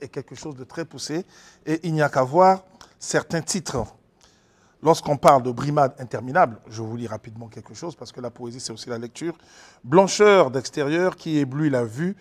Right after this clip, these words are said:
des faibles qui n'aspirent qu'en bien universel, blancheur de mépris qui s'en prend aux orties, du haut des falaises endiablées d'opium, par l'intimité qui fricote les joyaux de sa table,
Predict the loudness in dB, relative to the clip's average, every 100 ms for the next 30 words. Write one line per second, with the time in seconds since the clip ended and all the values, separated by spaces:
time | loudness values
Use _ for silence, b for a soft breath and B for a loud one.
0 | b b b -4 -2 4 2 2 -6 -4
1 | -4 -4 -4 -2 -2 -6 b b b _
2 | -4 0 -2 -2 -4 -2 -2 0 0 0
3 | -6 b b 0 2 4 4 4 2 0
4 | -2 -4 -6 -4 -6 -6 -2 -2 -2 -4
5 | -8 -8 -10 -12 b b b -12 0 6
6 | 6 4 2 2 4 2 0 -4 -2 0
7 | -2 -4 -4 0 2 0 b b b -2
8 | 0 2 -2 -4 -4 -2 -2 -2 -4 -8
9 | -2 0 0 -2 -2 0 0 -2 -6 -10
10 | -6 0 0 0